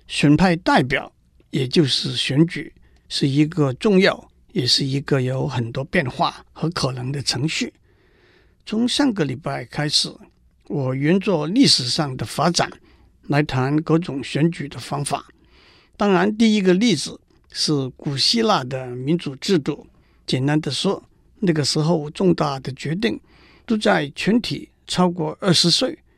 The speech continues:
没有亏欠城市任何债务的男性公民组成的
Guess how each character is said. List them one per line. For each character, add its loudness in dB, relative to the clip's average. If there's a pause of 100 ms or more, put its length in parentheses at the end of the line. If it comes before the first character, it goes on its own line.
(160)
没 2
有 0
亏 0
欠 0
城 0
市 0
任 2
何 -2
债 2
务 0
的 -4
男 0
性 2
公 2
民 2 (380)
组 2
成 2
的 -2